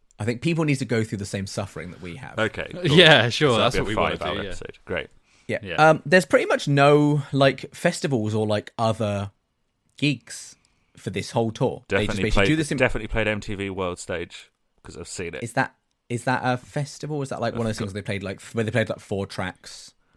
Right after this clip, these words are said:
Speaker 2: They played, like, for an hour and a half at least. But also that might have been before the album came out. I've got no idea.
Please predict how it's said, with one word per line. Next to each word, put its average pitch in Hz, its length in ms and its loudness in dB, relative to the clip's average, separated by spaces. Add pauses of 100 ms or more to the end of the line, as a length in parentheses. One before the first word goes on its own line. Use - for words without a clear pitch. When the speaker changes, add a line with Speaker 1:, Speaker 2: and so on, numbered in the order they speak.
(360)
Speaker 2:
They 110 140 4
played, 123 340 2
like, 104 240 0
for 101 160 -4
an 92 80 -4
hour 92 300 0
and 87 80 -6
a 87 40 -8
half 85 460 -6
at 80 100 -12
least. - 600 -12 (580)
But 117 160 0
also 165 380 2
that 113 120 0
might 117 220 4
have 98 100 -8
been 98 140 -6
before 92 300 -6
the 90 60 -2
album 85 260 -4
came 80 200 -12
out. 76 180 -10 (100)
I've 85 100 -12
got 73 140 -14
no 76 100 -12
idea. 73 280 -12